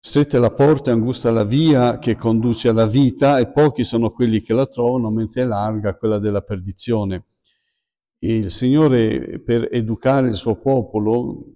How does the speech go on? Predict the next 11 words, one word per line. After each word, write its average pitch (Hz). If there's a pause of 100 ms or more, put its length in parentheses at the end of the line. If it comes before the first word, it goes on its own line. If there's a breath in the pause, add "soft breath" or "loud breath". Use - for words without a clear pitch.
non 101
in 98
un 101
anno 110
né 101
in 98
un 98
secolo, 104
ma 95 (1500)
diversi 95
secoli, 107